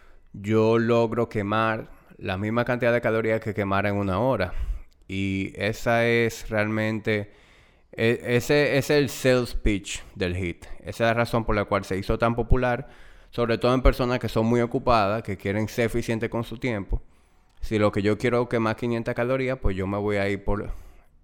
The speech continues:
el, el tipo de entrenamiento que me va a llevar ahí en menor tiempo. Pero el asunto no termina ahí. Lo primero es que el entrenamiento de, de alta intensidad, el hit, eh, tiene un,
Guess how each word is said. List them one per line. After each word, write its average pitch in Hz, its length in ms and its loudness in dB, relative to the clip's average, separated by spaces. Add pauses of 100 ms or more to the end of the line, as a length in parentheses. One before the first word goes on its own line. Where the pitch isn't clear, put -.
(120)
el, 92 460 -6
el 95 200 -8
tipo 139 260 0
de - 20 2
entrenamiento 117 720 -2
que 104 80 -6
me 98 100 -4
va 98 120 -2
a - 20 -2
llevar 107 320 0
ahí 104 180 0
en 98 100 -4
menor 95 360 -6
tiempo. 90 480 -8 (1080)
Pero 113 480 0 (160)
el 101 140 -6
asunto 95 400 -2
no 92 160 -4
termina 87 340 -6
ahí. 165 260 -8 (1040)
Lo 101 180 -8
primero 110 360 -2
es 127 60 -4
que 131 80 -4
el 123 40 -2
entrenamiento 117 720 -2
de, 117 320 -2
de 107 160 -2
alta 104 220 -2
intensidad, 113 600 -4
el 98 160 -6
hit, 104 320 -6 (1200)
eh, 104 440 0
tiene 127 440 2
un, 127 580 -2